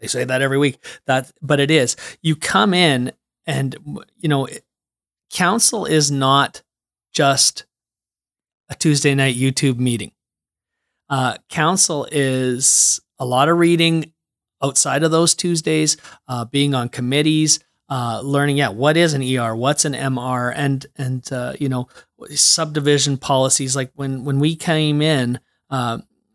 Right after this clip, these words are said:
C A Nagoya had given us huge binders that, you know, you read through,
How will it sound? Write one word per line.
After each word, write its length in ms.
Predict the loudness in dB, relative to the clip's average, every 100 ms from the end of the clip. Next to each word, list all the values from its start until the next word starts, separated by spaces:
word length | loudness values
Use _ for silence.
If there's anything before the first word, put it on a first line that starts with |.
| -4
C 240 | 0 2
A 80 | 4
Nagoya 680 | 2 2 4 4 4 2 -2 -6 -18 _ _ -8
had 680 | -2 0 2 0 0 -2 -6 _ -2
given 260 | -2 0
us 160 | 0 -2
huge 600 | -2 0 4 4 2 0
binders 800 | 2 4 2 0 -2 0 -2 -4 -6
that, 280 | -4 -6 -10 _ -8
you 100 | -4
know, 220 | -4 -6 _ _ _ _ _
you 200 | -6 -4
read 300 | 2 4 4
through, 380 | 2 4 6 4